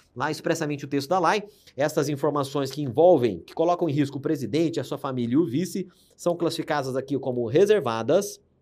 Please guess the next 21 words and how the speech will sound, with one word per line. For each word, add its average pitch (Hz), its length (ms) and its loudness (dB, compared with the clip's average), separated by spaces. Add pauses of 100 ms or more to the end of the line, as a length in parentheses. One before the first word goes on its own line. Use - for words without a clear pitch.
(880)
mas 180 320 4
este, 196 400 2 (160)
este 165 500 -2
sigilo, 165 800 0 (140)
ele 185 220 4
vigora 175 400 6
até 196 200 4
o 220 80 4
término 294 640 4
do 247 140 0
mandato. 175 640 2 (440)
Legal? 214 480 -8 (180)
E 185 400 0 (100)
se - 280 -2
houver 165 340 8
reeleição, 208 640 4
né, 143 160 -12
aí 156 120 -12
eu 175 80 -4
acabo 156 460 0
prorrogando 170 960 2